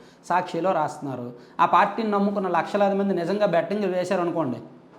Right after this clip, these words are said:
"ఇదిగో మా సాక్షిలో రాశారు, ఇదిగో మా సోషల్ మీడియాలో పోస్ట్ చేశారు, so కుప్పంలో చంద్రబాబు గారు ఓడిపోతారు, ఇదిగో బెట్" అని కాశారు అనుకోండి, రేపు పొద్దున్న చంద్రబాబు గారు గెలిస్తే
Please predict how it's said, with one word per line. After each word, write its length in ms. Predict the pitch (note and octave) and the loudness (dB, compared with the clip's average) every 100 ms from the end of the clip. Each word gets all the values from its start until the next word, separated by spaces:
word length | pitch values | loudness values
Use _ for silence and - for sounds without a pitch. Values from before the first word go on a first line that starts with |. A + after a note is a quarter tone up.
| - - | -20 -6
"ఇదిగో 160 | D#3 F#3+ | 2 4
మా 140 | E3+ | 4
సాక్షిలో 480 | D#3 D#3 E3+ G3 F#3+ | 2 0 0 0 2
రాశారు, 360 | F3 F3 F3 F#3 | 2 2 0 0
ఇదిగో 240 | E3+ F#3 | 0 0
మా 140 | F3 | 0
సోషల్ 320 | D3+ D#3 E3 F#3+ | 0 -2 -2 -2
మీడియాలో 320 | F#3 F#3 F3 | -2 -2 -2
పోస్ట్ 340 | F3 F3 F3 | -4 -6 -4
చేశారు, 260 | F3+ F3 F3+ | -6 -4 -6
so 360 | F3 F3 E3+ - | -4 -2 -2 -6
కుప్పంలో 340 | D#3+ E3+ F#3 F3+ | -8 -4 -4 -2
చంద్రబాబు 340 | D#3 F3 F#3 F3 | -2 0 0 0
గారు 140 | E3+ | 0
ఓడిపోతారు, 640 | D#3+ F3+ F3 F3 E3+ F3+ - - - | 0 -2 -4 -4 -4 -4 -6 -12 -2
ఇదిగో 180 | F3+ F#3+ | 0 2
బెట్" 280 | E3 D#3+ | 2 2
అని 120 | G#3 F#3+ | 0 2
కాశారు 320 | F3 E3+ F#3+ | 0 2 0
అనుకోండి, 360 | E3+ E3 C3+ | 0 -2 -2
రేపు 160 | C3 D#3 | -2 -4
పొద్దున్న 260 | E3 F3 F#3+ E3 | -4 -4 -4 -4
చంద్రబాబు 320 | F3+ F#3+ F3 | -2 -2 0
గారు 160 | E3+ | -4
గెలిస్తే 600 | D#3 D#3+ D#3 D#3 D#3 F3+ | -2 -2 -4 -6 -8 -10